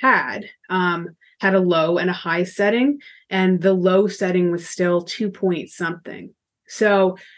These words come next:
this was the only spot that we were able to identify, like, all right, maybe we are burning holes through this, through the instruments, and this is what's going on.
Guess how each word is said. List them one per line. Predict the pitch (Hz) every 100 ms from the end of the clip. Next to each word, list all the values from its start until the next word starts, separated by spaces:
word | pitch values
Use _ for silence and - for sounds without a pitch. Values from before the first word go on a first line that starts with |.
| _
this | 180 196 220
was | 254 226
the | 226 208
only | - 190 208 208 196
spot | - - 190 202 185 190
that | 180
we | 185 185
were | 180
able | - 185 190 185 180
to | - 175 170
identify, | 165 175 175 190 185 175 170
like, | 175 170 170
all | 180
right, | 180 175 147 - _ _ _ _ _ _ -
maybe | 180 175 175 220
we | 220 220
are | 185 214 180 -
burning | 180 185 185
holes | 170 180 185 185 -
through | - 180
this, | 175 180 190 - - - - -
through | - 254
the | 226
instruments, | 214 214 - 214 202
and | 202
this | 196
is | 214 208
what's | 202 196
going | 208 196 185 190
on. | 240 214 185